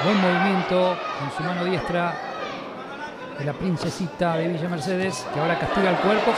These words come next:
cruza a la izquierda arriba, vuelve a trabajar abajo. Pero responde Delgado, está en pelea la guerrera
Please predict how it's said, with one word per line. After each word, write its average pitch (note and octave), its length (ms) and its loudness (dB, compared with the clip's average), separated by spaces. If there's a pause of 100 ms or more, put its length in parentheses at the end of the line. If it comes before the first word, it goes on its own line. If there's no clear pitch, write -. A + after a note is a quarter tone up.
cruza G3+ 300 2
a E3 40 2
la D#3+ 60 0
izquierda F3+ 340 2
arriba, G#3 400 4 (480)
vuelve F#3+ 420 2 (400)
a D#3 80 -6
trabajar F3 360 0
abajo. G3 380 0 (1600)
Pero D#3+ 120 0
responde E3+ 640 2 (200)
Delgado, F3+ 420 2 (760)
está - 220 0
en A#3 80 4
pelea F#3+ 460 2 (1000)
la D#3+ 140 4
guerrera F#3 760 4